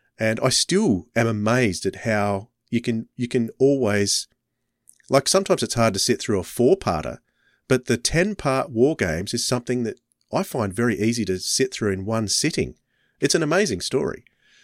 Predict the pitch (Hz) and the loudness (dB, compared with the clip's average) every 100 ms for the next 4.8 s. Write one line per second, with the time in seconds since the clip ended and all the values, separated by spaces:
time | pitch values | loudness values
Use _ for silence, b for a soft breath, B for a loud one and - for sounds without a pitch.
0 | b - 147 151 147 165 202 147 113 123 | b 0 2 4 4 4 2 2 4 4
1 | 156 131 117 98 104 135 - - - - | 4 2 0 2 0 0 -2 -4 -6 -6
2 | _ 107 104 98 95 107 - 104 95 98 | _ -6 -4 -4 -2 -4 -4 -6 -4 -4
3 | - 104 90 95 b b b b b b | -4 -4 -2 -4 b b b b b b
4 | b b b 127 127 110 67 - | b b b 2 4 4 2 -6